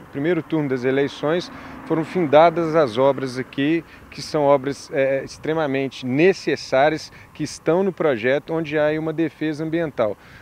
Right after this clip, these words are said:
São em torno de oito a nove quilômetros de canaleta a serem construídas, nós temos apenas dois quilômetros. Há ali caixas de contenção que têm que ser construídas para que o corrosivo, né, ou combustível, que por a-, por acaso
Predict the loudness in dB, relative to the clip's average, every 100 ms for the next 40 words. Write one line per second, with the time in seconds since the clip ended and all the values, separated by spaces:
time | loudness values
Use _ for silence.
0 | -16 -4 0 0 -2 -6 -6 -2 -2 0
1 | 2 2 0 0 0 0 -4 -2 -4 -8
2 | -6 -4 -2 -2 -2 -2 -6 -4 -6 -6
3 | -8 -10 -6 -6 -4 -4 -4 -4 -6 -4
4 | -4 -4 -4 -6 -6 -2 0 0 -2 -6
5 | -4 -2 -4 -10 -6 2 4 8 8 6
6 | 2 -2 6 6 6 2 -4 -2 -2 0
7 | 0 0 -2 -2 -4 -2 0 0 -2 -2
8 | -2 -4 -6 -4 0 2 2 0 2 2
9 | 2 -2 -4 -6 -2 0 2 4 6 6
10 | 4 4 4 4 2 2 4 2 0 -2
11 | -2 -2 0 0 -2 -12 -4 0 6 8
12 | 8 6 0 4 4 6 4 4